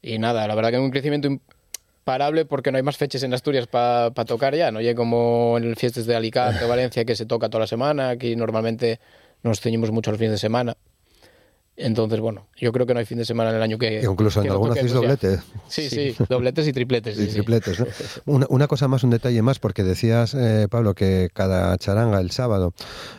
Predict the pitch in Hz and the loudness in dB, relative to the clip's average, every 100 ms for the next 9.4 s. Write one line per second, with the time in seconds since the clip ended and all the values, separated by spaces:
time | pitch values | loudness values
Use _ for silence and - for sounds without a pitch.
0 | - 120 95 - 107 101 110 104 101 104 | -2 0 2 2 2 2 0 0 0 0
1 | 101 95 90 107 98 92 95 101 98 107 | 0 0 2 2 2 2 0 2 2 2
2 | 117 92 87 82 76 85 85 92 90 90 | 2 0 2 0 0 0 2 2 2 0
3 | 98 101 92 92 82 82 90 87 85 87 | 0 0 2 0 0 -2 0 0 0 0
4 | 90 95 - 90 98 85 - 120 107 95 | 2 2 0 -2 0 0 2 2 4 2
5 | 90 95 85 85 - 98 104 127 135 135 | 2 2 2 2 0 0 2 4 2 0
6 | - - - - - 113 107 - - 110 | -10 -18 -18 -20 -6 0 0 0 0 0
7 | - 110 131 135 123 113 113 113 104 101 | 2 2 4 4 4 4 2 0 0 0
8 | - 104 - 170 - _ _ _ _ 143 | 0 0 0 -2 -6 _ _ _ _ -4
9 | 110 110 107 82 | 0 2 2 0